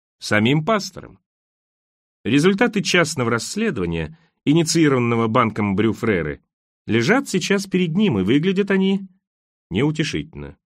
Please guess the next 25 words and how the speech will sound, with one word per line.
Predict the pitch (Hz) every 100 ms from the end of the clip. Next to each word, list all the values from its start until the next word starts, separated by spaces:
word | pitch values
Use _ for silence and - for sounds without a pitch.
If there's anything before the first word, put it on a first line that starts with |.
| _ _ _ _ _ _ _ _ _
Недавно | - 180 185 185 180 156
пастор | 170 175 - 165 -
обвинялся | 135 120 131 165 160 156
в |
мошенничестве, | 117 117 - 107 92 98 - 156 - 190 - _ _ _ _ -
однако | 139 196 226 208
после | 208 190
того, | 190 190
как | 185 165
свидетели | 175 175 180 170
отказались | 160 180 156 147 123 -
выступить | 135 127 - 98 90
в | -
суде, | 98 92 196 247 _ _ _ _ -
обвинение | 185 151 175 151 123
с | 107
него | 110 95
было | 92 87
снято. | - 71 64 - - _ _ _ _ _ _ -
А | 95
ещё | 90 - 214 247
он | 196
прижил | 127 147 247
нескольких | 202 185 185 156 147 107
детей | 117 107 104 104 202 -